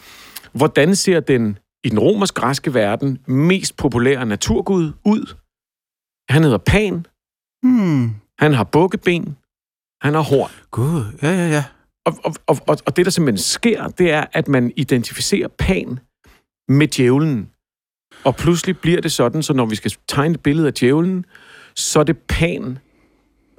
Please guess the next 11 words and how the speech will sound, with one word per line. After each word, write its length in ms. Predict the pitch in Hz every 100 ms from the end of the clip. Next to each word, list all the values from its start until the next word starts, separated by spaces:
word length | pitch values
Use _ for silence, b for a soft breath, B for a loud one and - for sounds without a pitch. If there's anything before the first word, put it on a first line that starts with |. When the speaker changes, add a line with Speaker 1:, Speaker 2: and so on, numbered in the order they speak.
| -
Speaker 1:
øhm, 600 | 123 117 113 107 101 101 -
på 120 | -
en 80 | 127
dårlig 380 | 110 104 104 117
dag. 300 | 95 - - _ _ _ _ -
Det 100 | 135
er 40 | 131
en 80 |
meget, 240 | 127 135 139
meget 220 | 127 131 -
ondsindet, 600 | 139 165 - 156 135 120